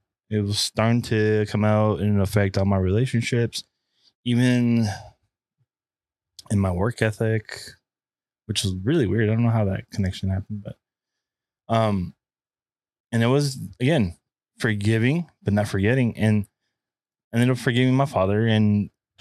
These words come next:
I still try to build that relationship with them. I'm not gonna say it is the best, but, you know, I haven't forgotten about what happened, but the fact of the matter is that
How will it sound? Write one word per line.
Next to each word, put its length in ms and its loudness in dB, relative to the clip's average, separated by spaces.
I 60 -4
still 260 2
try 360 0
to 120 -8
build 160 0
that 120 0
relationship 480 -2
with 100 -12
them. 200 -6
I'm 80 0
not 60 4
gonna 120 2
say 160 0
it 100 -2
is 100 -6
the 140 -4
best, 480 -4
but, 240 -6
you 120 2
know, 340 0
I 140 -2
haven't 460 0
forgotten 580 -2
about 380 -2
what 160 -4
happened, 420 0
but 240 0
the 60 -8
fact 200 2
of 40 2
the 60 2
matter 220 2
is 160 2
that 240 -2